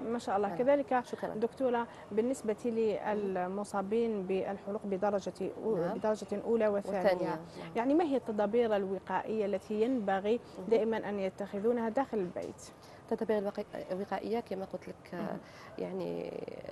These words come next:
Speaker 2: الوسائل اللي نستعملوها أنه غسل بالماء الفاتر مدة من عشرة إلى خمسطاش
Speaker 1: مهم.
Speaker 2: دقيقة،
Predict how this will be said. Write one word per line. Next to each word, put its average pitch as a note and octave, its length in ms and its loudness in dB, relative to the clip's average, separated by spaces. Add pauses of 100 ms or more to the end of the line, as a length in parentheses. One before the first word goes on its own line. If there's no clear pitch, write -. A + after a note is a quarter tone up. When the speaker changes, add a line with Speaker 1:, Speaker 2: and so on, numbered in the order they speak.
(600)
Speaker 2:
الوسائل F3 480 -2
اللي F3+ 100 -4
نستعملوها F3 640 -2
أنه F3+ 180 0
غسل G3 260 0 (220)
بالماء F3+ 280 2
الفاتر D#3 440 0
مدة E3 460 0
من E3 120 -2
عشرة E3+ 300 -4
إلى E3 180 -2
خمسطاش F3+ 300 -6
Speaker 1:
مهم. F3 100 -2
Speaker 2:
دقيقة، E3 440 -2